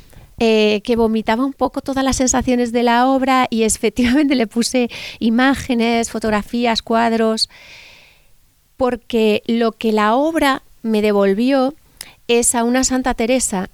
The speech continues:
que a mí me había acompañado toda la vida, que había sido una poeta, desde un lugar poético, no tanto religioso, pero una poeta que, constitucional.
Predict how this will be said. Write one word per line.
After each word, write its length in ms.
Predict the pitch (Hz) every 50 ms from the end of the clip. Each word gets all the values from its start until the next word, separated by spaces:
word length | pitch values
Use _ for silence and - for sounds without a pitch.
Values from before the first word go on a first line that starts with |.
| -
que 100 | - 220
a 60 | 202 202
mí 140 | 220 233
me 80 | 240 254
había 180 | 247 247 247 233
acompañado 580 | - 240 226 220 226 220 233 240 233 208 185
toda 240 | - 220 208 - 196
la 100 | 190 185
vida, 400 | 196 233 240 220 190 196 233 262 _ _ _
que 100 | - 220
había 220 | 196 196 214 220 214
sido 320 | - - 240 226 233 220
una 280 | 214 208 214 214 214 208
poeta, 720 | _ - 208 196 202 202 202 - 208 202 196 190 190 196 _ _ _ - _ - _ _ _ -
desde 180 | 214 202 208 233
un 60 | 247
lugar 200 | 254 262 262 254
poético, 460 | - 220 233 247 - 254 220 - 233
no 120 | 214 214 208
tanto 220 | 220 208 202 240
religioso, 440 | 220 220 214 196 - 233 220 - 208
pero 160 | 214 202 196
una 160 | 202 220 220
poeta 560 | 226 - 208 202 214 214 - 233 220 214 - _ _ _ _ _ _ _ _ _ _ _ _ - _ _ _ _ _
que, 240 | - 247 220 208 202 - - -
constitucional. 840 | - 214 208 - - 208 - 214 - - 196 185 208 269 381 247 -